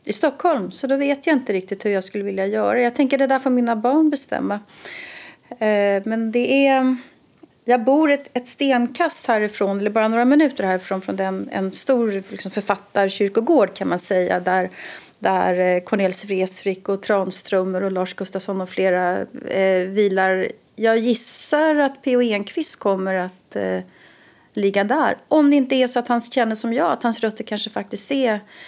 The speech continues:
i hembygden och att det är,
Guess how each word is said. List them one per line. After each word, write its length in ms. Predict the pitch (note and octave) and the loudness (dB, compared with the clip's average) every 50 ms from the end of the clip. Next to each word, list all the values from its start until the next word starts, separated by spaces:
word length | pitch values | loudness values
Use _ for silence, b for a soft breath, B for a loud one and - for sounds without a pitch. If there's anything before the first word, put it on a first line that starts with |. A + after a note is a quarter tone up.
| B B B B B B B B - - - - | B B B B B B B B -20 -20 -18 -2
i 120 | - A#3+ | 0 2
hembygden 760 | A3+ C4 B3 A#3 G#3+ F#3+ A#3+ C#4 C#4+ C#4+ B3 G#3+ G3 F#3+ F#3+ G3+ | 4 4 4 2 2 0 0 2 2 2 0 0 0 0 -2 -2
och 120 | G3 F#3+ | -2 -2
att 80 | G3 G3 - _ _ _ | -4 -8 -14 _ _ _
det 440 | B3+ B3 A3+ A3+ A3+ A#3 A3+ A3+ | 0 0 2 2 2 0 0 0
är, 260 | A3 G#3+ G#3+ G#3+ G#3 | 0 0 -2 -2 -4